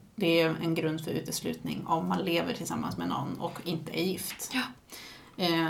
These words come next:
Speaker 1: så att det är ju jätteviktigt. Det måste ju vara, alltså, att bli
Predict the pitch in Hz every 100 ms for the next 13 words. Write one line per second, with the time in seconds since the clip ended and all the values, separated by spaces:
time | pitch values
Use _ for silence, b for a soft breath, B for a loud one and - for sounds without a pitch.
0 | 160 - 175 175 175 - 180 190 185 165
1 | 160 - 165 196 - 147 135 165 165 165
2 | 147 - - - - 190 190 - - -
3 | - 202